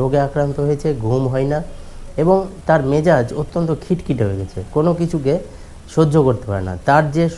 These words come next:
রাগ, মনে হচ্ছে সবসময় তার রাগ তার পেছনে লেগেই আছে, কাউকে সে পছন্দ করে না, সমস্ত কিছুর মধ্যে একটা বিরক্ত ভাব।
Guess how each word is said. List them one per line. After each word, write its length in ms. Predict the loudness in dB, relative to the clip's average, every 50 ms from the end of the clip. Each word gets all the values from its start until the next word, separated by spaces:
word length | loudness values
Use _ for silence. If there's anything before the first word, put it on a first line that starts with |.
| -10 -14 -14 -12 -4 2 4
রাগ, 220 | 4 4 4 2 0 -6 -12 -16 -16 -16 -18 -10 -4
মনে 120 | -2 0 0
হচ্ছে 180 | 0 -2 -2 -4 -2 0
সবসময় 420 | -2 -2 -2 -2 -4 -2 -2 -2 -2 0
তার 140 | -2 0 2 0
রাগ 140 | 0 0 -2 -6 -4
তার 140 | -4 -4 -4 -2
পেছনে 320 | -6 -6 -4 -4 -2 -2 0 0 0
লেগেই 260 | 0 0 0 0 -2 -2 -4
আছে, 160 | -4 -6 -8 -8 -8 -12 -18 -20 -20 -20 -20 -18 -2 2
কাউকে 280 | 4 4 4 4 0 -2 0 -2
সে 60 | -4 -2 -2 -2
পছন্দ 300 | -2 0 -2 -2 0 -2 -2 -2
করে 140 | -2 -4 -2 -2 -4
না, 60 | -6 -8 -10 -14 -18 -18 -18 -8 -2
সমস্ত 300 | 0 2 2 2 0 0 -4 -4 -4
কিছুর 260 | -6 -6 -4 -4 -2 -2 -2
মধ্যে 200 | -4 -2 -2 -2 -2 -2
একটা 140 | -4 -6 -4 -2
বিরক্ত 320 | -2 -2 -2 -4 -8 -10 -16 -12 -10
ভাব। 120 | -10 -10